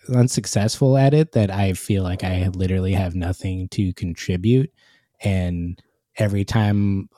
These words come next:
like, I've played it, I've just done so bad. And then when I play you on it, you're just so much better at it than me that it's like, I literally would love to help <laughs> you build that out more, but I have, like,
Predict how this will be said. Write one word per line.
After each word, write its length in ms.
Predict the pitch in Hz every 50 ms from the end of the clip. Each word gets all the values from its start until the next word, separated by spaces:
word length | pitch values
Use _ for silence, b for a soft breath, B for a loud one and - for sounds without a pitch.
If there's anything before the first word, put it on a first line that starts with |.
| _ -
like, 180 | - 98 92 -
I've 300 | 104 110 110 110 - -
played 220 | 135 131 131 127
it, 200 | 135 135 135 - _ -
I've 180 | 104 98 95 92
just 240 | 98 95 95 95 - _ _ _ _ _ _ _ _ _ _ _ _ _ _ _ _ _ _ _
done 280 | - 107 101 95 90 -
so 280 | - - 117 107 101 95
bad. 380 | 98 95 98 98 92 90 85
And 160 | 92 95 95
then 140 | 95 95 95
when 120 | 101 101 95
I 100 | 95 95
play 240 | - - 123 101
you 300 | 92 92 98 113 135 131
on 160 | 113 104 95 92
it, 220 | 90 90 90 - - b b b b b b _ _
you're 160 | - 107 101
just 240 | 95 98 98 92 -
so 160 | - 120 107
much 260 | 107 104 95 87 98 101
better 320 | 95 95 104 104 98 98
at 180 | 98 90 87 87
it 140 | 87 87
than 180 | 95 90 87 90
me 200 | 90 90 85 82
that 140 | 82 82 82
it's 180 | 85 - -
like, 200 | 95 87 85 90
I 100 | 92 87
literally 760 | 87 92 104 113 113 117 110 104 101 98 92 92 90 87 85 - _ _ _ _ _ _ _ _
would 120 | - 98 92
love 480 | 107 104 104 101 95 92 92 - - _ _ _ _ -
to 100 | - 98
help 280 | - 104 104 104 - _ _ - - -
<laughs> 180 | - - _ -
you 340 | 127 110 113 101 127 127 104
build 300 | 87 117 107 107 107 117
that 200 | 117 104 95 90
out 220 | 98 107 120 123
more, 340 | 135 139 151 156 156 160 - _ B B B B B B B B B B B
but 200 | 117 104 101 98
I 180 | 95 92 92 90 104 - _ _ _ - - -
have, 260 | 107 104 101 92 98
like, 240 | 101 92 87 85